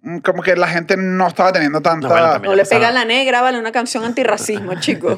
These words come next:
Speaker 2: También ya pasaba que
Speaker 1: No, y antiesclavitud, o sea, era unas historias, eran unos
Speaker 3: Antiesclavitud,
Speaker 1: cuentos,
Speaker 3: antitortura.
Speaker 2: Sí, sí.
Speaker 1: eran unos cuentos como viejos, o sea, siento que se
Speaker 2: Claro.
Speaker 1: empezó a sentir como, "Esto ya no es lo que quiere la gente", y era un
Speaker 3: Ujú.
Speaker 1: género bailable, y los
Speaker 2: Ya no
Speaker 1: géneros bail-
Speaker 2: respondía para, a la época.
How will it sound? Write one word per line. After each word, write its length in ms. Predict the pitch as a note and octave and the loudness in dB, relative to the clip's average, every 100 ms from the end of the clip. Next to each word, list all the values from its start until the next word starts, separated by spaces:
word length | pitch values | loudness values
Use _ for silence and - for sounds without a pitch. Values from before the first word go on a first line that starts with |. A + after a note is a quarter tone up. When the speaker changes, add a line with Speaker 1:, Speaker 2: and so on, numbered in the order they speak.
| - | -2
Speaker 2:
También 320 | C#3+ B2+ C#3 | -2 0 -2
ya 140 | C#3+ | 0
pasaba 260 | D#3 D#3 F3 | 0 0 0
que 140 | G#3+ | 2
Speaker 1:
No, 160 | F3+ F#3 | 4 4
y 80 | G#3+ | 6
antiesclavitud, 800 | E3+ D#3+ D3+ - E3 D3+ C#3 F#3 | 2 2 -2 2 2 2 0 2
o 20 | |
sea, 140 | F#3 | 2
era 80 | E3 | 2
unas 180 | F#3 A3+ | 2 2
historias, 280 | A3+ G#3 C4 | 4 4 4
eran 140 | B3 | 4
unos 100 | A3 | 4
Speaker 3:
Antiesclavitud, 280 | G#3+ C#4+ E4+ | 4 4 6
Speaker 1:
cuentos, 120 | B3+ | 4
Speaker 3:
antitortura. 600 | B3+ B3 A#3 E3 A3+ F#4+ | 2 2 2 4 4 4
Speaker 2:
Sí, 60 | G#4 - | 4 4
sí. 60 | |
Speaker 1:
eran 120 | G3+ | 4
unos 140 | F#3 G3+ | 2 2
cuentos 240 | A3+ A#3+ | 2 2
como 220 | C4 F#3+ | 2 2
viejos, 360 | D#3 G#3+ G3+ D3+ | 2 2 2 0
o 40 | |
sea, 160 | C3+ D3+ | 0 0
siento 260 | F3+ E3+ G3+ | 0 0 0
que 80 | |
se 80 | A#3+ | 2
Speaker 2:
Claro. 160 | F3 F3 | 4 4
Speaker 1:
empezó 180 | - F#3 | 4 2
a 40 | |
sentir 400 | G#3 G#3 A3 A3+ | 2 0 0 2
como, 500 | A#3 A#3+ G#3+ E3+ - - _ _ _ _ | 2 2 4 2 -2 -14 _ _ _ _
"Esto 180 | F3+ G#3 | -4 0
ya 180 | A3+ A#3 | 2 2
no 80 | A#3 | 2
es 80 | A3+ | 2
lo 120 | A3 | 0
que 100 | - | 0
quiere 180 | F#3 G#3 | 0 2
la 60 | |
gente", 280 | G#3 G3 A#3 | 2 2 0
y 80 | F#3+ | 2
era 80 | F#3 | 2
un 60 | F#3 | 2
Speaker 3:
Ujú. 80 | |
Speaker 1:
género 160 | G#3 G#3 | 4 4
bailable, 420 | D3+ D3+ F#3 D3 | 4 2 2 2
y 20 | |
los 120 | C3 D3+ | 0 2
Speaker 2:
Ya 80 | |
no 20 | G3 | 4
Speaker 1:
géneros 160 | G#3+ | 6
bail- 100 | F3+ D#3+ | 4 2
Speaker 2:
respondía 340 | C3 C#3 D3 | 2 2 2
para, 180 | C3+ A2+ | 2 -2
a 80 | A2 | -2
la 120 | F#2 | -4
época. 380 | D2 - - | -6 -16 -20